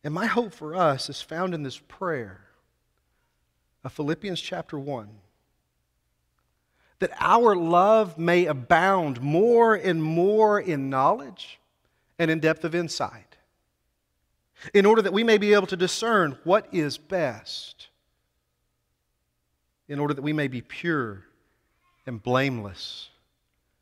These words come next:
for the day of Christ. That we would be filled with the righteousness that comes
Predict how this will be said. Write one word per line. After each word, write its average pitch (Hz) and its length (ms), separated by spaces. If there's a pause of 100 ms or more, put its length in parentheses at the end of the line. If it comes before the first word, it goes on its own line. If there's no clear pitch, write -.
(380)
for 135 100
the 117 100
day 123 200
of 104 100
Christ. - 680 (1700)
That 202 120
we 202 100
would 226 140
be 165 120
filled 143 840 (720)
with 160 160
the 165 80
righteousness 175 760
that 123 140
comes 175 380